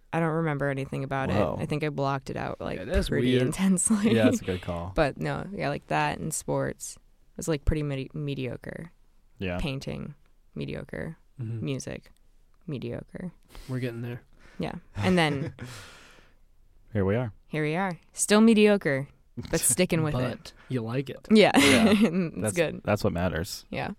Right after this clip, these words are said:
Speaker 2: That's what matters most.
Speaker 3: Truly.
Speaker 1: Now that we know what we would be, but are never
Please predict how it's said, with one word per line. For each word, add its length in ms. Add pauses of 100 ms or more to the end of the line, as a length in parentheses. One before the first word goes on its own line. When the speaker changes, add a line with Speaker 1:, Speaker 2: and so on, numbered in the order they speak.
(120)
Speaker 2:
That's 140
what 100
matters 440 (320)
most. 460 (880)
Speaker 3:
Truly. 340 (380)
Speaker 1:
Now 260
that 140
we 120
know 540 (220)
what 360 (100)
we 240
would 460
be, 260
but 240 (160)
are 100
never 360